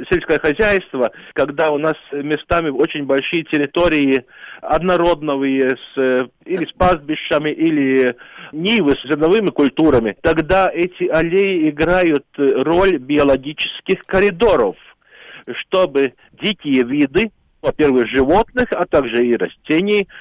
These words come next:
чтобы они могли перемещаться с одной территории на другое.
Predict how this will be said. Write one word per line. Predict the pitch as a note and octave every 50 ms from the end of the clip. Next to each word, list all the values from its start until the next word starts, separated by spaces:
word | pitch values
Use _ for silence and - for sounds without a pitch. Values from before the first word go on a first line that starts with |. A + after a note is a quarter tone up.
| - - -
чтобы | - - F#3 E3 D#3 D3+
они | D3 D3+ D#3 D#3 D#3 D#3+ - _
могли | C3 C3+ C3+ C3 C3 C#3 D3 F3+ G#3 F#3 - _
перемещаться | D3+ C#3+ C3+ C3+ C3+ C3+ C3 - - - F3 D#3 D3+ - _ - A#2 -
с | -
одной | B2+ A#2+ C3 D#3+ F3+ G3+
территории | F#3+ - G3 F3 C#3 - - C#3 C3 B2+ A#2+
на | A2+ A#2 A#2+ A2
другое. | - C3+ C3+ D3+ D#3 F#3+ F#3+ E3 C3 G#2 F2 E2+